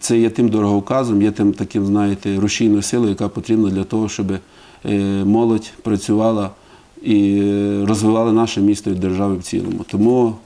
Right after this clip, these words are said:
дивлячись, що відбувається у Львові, це біля тридцяти-сорока тисяч, Івано-Франківськ — біля десяти-п'ятнадцяти тисяч, то місто, районний центр показало свою громадську позицію, показало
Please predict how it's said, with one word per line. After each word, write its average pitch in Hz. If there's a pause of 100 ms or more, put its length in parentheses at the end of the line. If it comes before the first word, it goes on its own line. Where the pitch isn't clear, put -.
(120)
дивлячись, 110
що 113
відбувається 110
у 113
Львові, 117
це 107
біля 101
тридцяти-сорока 104
тисяч, - (400)
Івано-Франківськ — 113
біля 104
десяти-п'ятнадцяти 107
тисяч, 104
то 107 (1040)
місто, 110
районний 101 (280)
центр 135 (280)
показало 117
свою 110
громадську 117
позицію, 110 (380)
показало 107